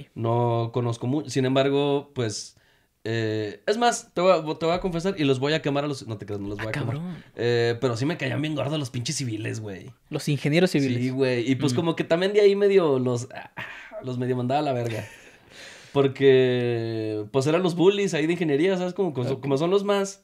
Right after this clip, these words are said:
Speaker 2: Sí, según.
Speaker 1: Ajá, pues, no, sí, sí son los más.
Speaker 2: Sí son los más.
Speaker 1: Sí, ah, también gradúan un vergo de hijos de puta de ahí, güey.
Speaker 2: Bueno.
Speaker 1: Eh, o sea, sí son un chingo en,
Speaker 2: <laughs> Sí.
Speaker 1: en civil.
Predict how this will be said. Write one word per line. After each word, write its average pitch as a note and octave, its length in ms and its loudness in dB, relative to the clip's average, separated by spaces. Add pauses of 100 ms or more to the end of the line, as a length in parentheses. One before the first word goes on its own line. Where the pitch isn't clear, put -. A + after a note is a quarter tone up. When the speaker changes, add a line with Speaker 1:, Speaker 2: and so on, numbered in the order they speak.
Speaker 2:
Sí, C3+ 300 0 (160)
según. C#3 340 -2 (180)
Speaker 1:
Ajá, A#2 300 0
pues, A#2 120 -8
no, G3 180 2
sí, G3 200 -4
sí - 140 -8
son A#2+ 140 -2
los A#2 120 -2
más. C#3 100 0
Speaker 2:
Sí D#3 80 -2
son D#3+ 140 2
los D#3 100 0
más. D#3 180 -6
Speaker 1:
Sí, A#2 140 -4 (180)
ah, - 160 -12
también A2 240 -6
gradúan A#2 300 0
un A#2 120 -4
vergo A#2+ 280 -2
de A2+ 60 -2
hijos B2 180 -2
de A#2+ 80 -4
puta B2+ 260 -4
de C3 120 4
ahí, D3+ 160 4
güey. C#3+ 260 0 (180)
Speaker 2:
Bueno. - 200 -8 (120)
Speaker 1:
Eh, G2+ 360 0
o A#2 60 -2
sea, B2 160 0
sí C3+ 200 2
son C#3+ 220 0
un C#3+ 100 0
chingo C3+ 460 -2
en, G#2 220 -4
Speaker 2:
<laughs> G#2 40 -6
Sí. G#3 260 6
Speaker 1:
en D#3 60 8
civil. A2 320 0